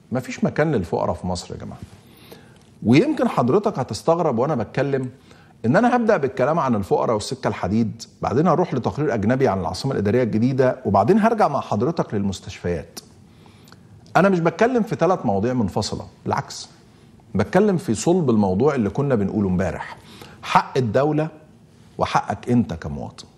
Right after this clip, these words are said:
النهاردة بنتكلم على حقك اللي ضايع، على إنك فعلًا ما بقالكش مكان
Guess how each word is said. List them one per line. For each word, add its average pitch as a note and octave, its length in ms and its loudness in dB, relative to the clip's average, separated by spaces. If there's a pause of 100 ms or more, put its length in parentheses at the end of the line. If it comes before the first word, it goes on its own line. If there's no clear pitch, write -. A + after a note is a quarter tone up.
(720)
النهاردة E3+ 340 6
بنتكلم E3+ 480 0
على A2+ 160 0
حقك - 380 -4
اللي G#2+ 140 2
ضايع، G#2 460 0 (560)
على A2+ 260 2
إنك D3+ 380 2
فعلًا C#3+ 440 2
ما G2+ 180 2
بقالكش A#2+ 420 0
مكان A#2+ 420 2